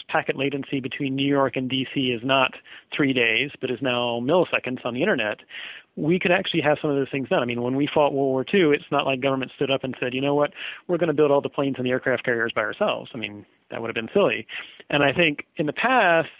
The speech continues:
there were a lot of homegrown legacy systems that we did because that was the state of the art in the eighties and the nineties. I don't think that's the case now. And I actually, one of the things that I've been raising as a question that I think is, how much of what we do in public service,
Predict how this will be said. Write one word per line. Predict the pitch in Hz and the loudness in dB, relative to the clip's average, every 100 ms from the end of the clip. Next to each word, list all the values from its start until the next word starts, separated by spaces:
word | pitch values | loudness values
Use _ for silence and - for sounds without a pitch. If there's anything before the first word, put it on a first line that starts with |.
| 247 | -14
there | 185 156 | 0 2
were | 151 | 4
a | |
lot | 165 165 | 4 4
of | |
homegrown | - 180 185 170 160 156 151 | 2 2 2 2 2 2 2
legacy | 151 147 151 147 | 0 0 -4 -6
systems | 151 - 143 | -6 -4 -4
that | 160 | -4
we | 151 139 | -4 -2
did | 139 131 | -2 -2
because | 131 - 131 127 - - - - _ | -2 0 0 -2 -8 -14 -14 -14 _
that | 139 139 | -2 0
was | 131 | -2
the | - | -2
state | 135 131 | 0 0
of | |
the | 127 | 0
art | 123 117 | 0 -2
in | 117 | -4
the | 127 | -4
eighties | 123 123 113 | -4 -4 -6
and | 113 | -4
the | |
nineties. | 160 277 131 113 117 - - - _ _ _ _ _ 139 | -2 -2 -2 -6 -10 -18 -20 -20 _ _ _ _ _ -2
I | 143 | 0
don't | 156 208 220 | 0 -4 -4
think | 214 220 | -4 -2
that's | 175 | -2
the | 151 | 0
case | 160 147 156 | 0 -2 0
now. | 170 131 123 - | 2 2 0 -2
And | 127 123 131 | -2 -2 -2
I | 139 165 | 0 0
actually, | - 156 143 135 - _ | 0 0 0 -2 -6 _
one | 147 160 | 0 0
of | 151 | 2
the | |
things | 156 139 | 0 0
that | |
I've | 135 131 | 0 0
been | 139 127 117 | -2 -6 -6
raising | 170 160 156 143 | 0 2 4 0
as | 131 | -2
a | 127 | 2
question | 180 170 147 | 2 2 -2
that | 131 | 0
I | 127 | 0
think | 143 131 | -2 -4
is, | 123 117 - - - - - _ _ | -4 -4 -8 -16 -16 -16 -20 _ _
how | - - 175 214 | -8 0 2 2
much | 220 196 175 - - - | 2 0 0 -6 -8 -6
of | 147 131 | -4 -2
what | 147 | -2
we | 160 135 | -2 -2
do | 147 | -2
in | 135 | -2
public | 147 135 135 | -2 -2 -2
service, | - 139 120 | 0 0 0